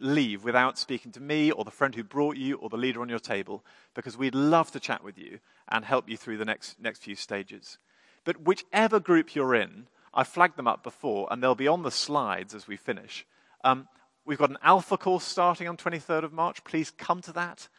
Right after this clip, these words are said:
It might be just the thing if you've had been on a bit of a journey through this and the Alpha course has just been the next few steps.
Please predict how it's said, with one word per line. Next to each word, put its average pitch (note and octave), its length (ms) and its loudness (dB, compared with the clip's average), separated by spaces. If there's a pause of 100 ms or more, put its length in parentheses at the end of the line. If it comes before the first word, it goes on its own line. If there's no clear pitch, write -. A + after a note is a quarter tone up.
(240)
It B2 200 -6
might D3 200 4
be C#3 160 -6
just - 260 2
the D#3 80 -4
thing A#2 280 0
if A#2 200 -8
you've C3 260 -8 (240)
had D3 220 0
been E3 140 -4
on D3 100 -10
a C#3+ 40 -16
bit E3 160 -6
of D3 100 -4
a C#3+ 40 -20
journey D#3+ 240 -6
through D#3 220 -6
this D3+ 220 0
and D3 100 -6
the C3 40 0
Alpha C#3 240 2
course D3 220 -6
has B2+ 100 -14
just D3 180 -10
been A#2+ 100 -8
the B2 60 -4
next C3 240 -8
few B2+ 120 -10
steps. - 460 -4